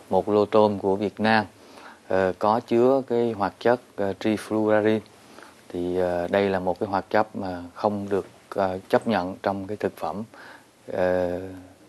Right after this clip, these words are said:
xuất khẩu vào Nhật Bản. Thì do đó thì theo cái luật, ờ, thực phẩm của Nhật Bản thì họ tiến hành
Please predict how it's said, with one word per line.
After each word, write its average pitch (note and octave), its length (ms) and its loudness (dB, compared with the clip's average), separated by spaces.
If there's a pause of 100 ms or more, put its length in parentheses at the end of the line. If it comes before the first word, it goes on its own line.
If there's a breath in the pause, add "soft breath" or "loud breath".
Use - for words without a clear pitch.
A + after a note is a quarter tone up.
(220)
xuất - 180 -4
khẩu F2+ 220 0
vào F2 320 -4 (800 soft breath)
Nhật F#2+ 160 -4
Bản. F#2 280 0 (460 loud breath)
Thì F#2 140 -2
do G2 160 4
đó G#2+ 160 4
thì A2 140 -2
theo G#2 240 2
cái A2+ 80 2
luật, G#2 160 4 (260)
ờ, G2 280 2
thực F#2+ 200 -4
phẩm F#2 200 -6
của A#2+ 60 -2
Nhật A2 180 -2
Bản F2+ 260 0
thì F2+ 320 -4 (380 loud breath)
họ F2 220 0
tiến A#2+ 220 -2
hành F#2 340 -4